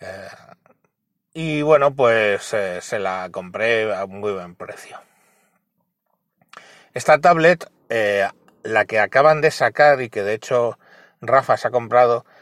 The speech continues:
es la Samsung Galaxy Tab S seis, acaba de salir. Eh, la S cinco ha estado muy poco tiempo, con lo cual digamos que en realidad la S cuatro es la de el modelo anterior,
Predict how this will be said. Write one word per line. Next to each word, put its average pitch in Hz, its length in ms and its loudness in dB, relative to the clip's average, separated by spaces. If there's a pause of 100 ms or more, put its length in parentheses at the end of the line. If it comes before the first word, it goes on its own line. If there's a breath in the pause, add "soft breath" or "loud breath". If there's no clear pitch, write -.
(140)
es 117 160 -2
la 123 180 2
Samsung 127 540 -2
Galaxy 117 500 0
Tab 135 380 0 (160)
S 120 240 -4
seis, - 500 -4
acaba 107 380 -2
de 101 60 -6
salir. - 340 -16 (1500 soft breath)
Eh, 113 460 2
la 117 180 4
S 143 220 0
cinco 170 540 2
ha 160 40 6
estado 139 240 2
muy 127 260 -4
poco 123 320 0
tiempo, 147 460 0
con 120 220 -4
lo 117 120 2
cual 135 200 4
digamos 147 400 2
que 117 460 0 (260)
en 117 160 -8
realidad 123 640 2 (100)
la 113 140 -2
S 117 180 -6
cuatro 127 380 2
es 123 40 -6
la 113 180 4
de 101 440 -4 (220)
el 110 120 -8
modelo 110 380 0
anterior, 104 640 -2